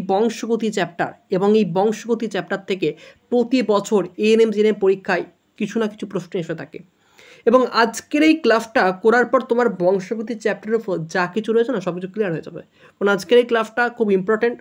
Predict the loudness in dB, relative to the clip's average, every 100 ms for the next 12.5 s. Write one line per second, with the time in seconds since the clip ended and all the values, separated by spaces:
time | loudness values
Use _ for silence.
0 | -6 -4 -2 -2 -4 -4 -4 -2 -2 -2
1 | -4 -4 -6 -4 -4 -2 0 0 -2 -4
2 | -2 -2 -2 -4 -4 -6 -4 -2 -2 -2
3 | -4 -6 -6 -6 -8 -6 -8 -8 -8 -12
4 | -16 _ -20 -20 -20 _ 4 4 4 0
5 | -4 -10 _ _ _ 2 2 4 4 4
6 | 2 2 2 2 2 2 0 2 0 2
7 | 4 4 2 2 2 0 0 0 4 2
8 | 0 _ _ -4 2 4 4 4 4 2
9 | 2 0 0 0 -2 -4 -2 -2 0 0
10 | 0 -2 -2 -2 0 0 0 -2 -2 -4
11 | -6 -8 -6 -4 -6 -4 -4 -2 -4 -6
12 | -6 -6 -8 -6